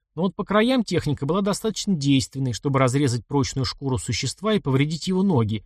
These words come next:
что несколько замедлило бег носорога. К сожалению, этого было недостаточно, чтобы остановить демона,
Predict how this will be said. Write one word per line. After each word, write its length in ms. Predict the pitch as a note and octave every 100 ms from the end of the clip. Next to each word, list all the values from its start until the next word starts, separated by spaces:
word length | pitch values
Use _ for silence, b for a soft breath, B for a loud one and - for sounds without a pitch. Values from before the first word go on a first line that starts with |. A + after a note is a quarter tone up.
| _ _ _
что 180 | - F#3
несколько 380 | B3 - G3
замедлило 560 | E3+ D3 B2 C#3 D3+ D3+
бег 280 | B2+ A2+ -
носорога. 640 | A#2+ - F#3+ A#2 G#2+ A2 _ _ _ _ _ _ _ _ _ _ _ _ _ _
К 60 | -
сожалению, 440 | D3 C#3+ A3+ B3
этого 140 | A#3 A#3+
было 180 | A3+ A3+
недостаточно, 760 | A3+ A#3 - D3 C3+ C3 C3+
чтобы 240 | - C3+
остановить 480 | B2+ - C#3 C3 B2+
демона, 460 | A#2 A#2+ A#2+ B2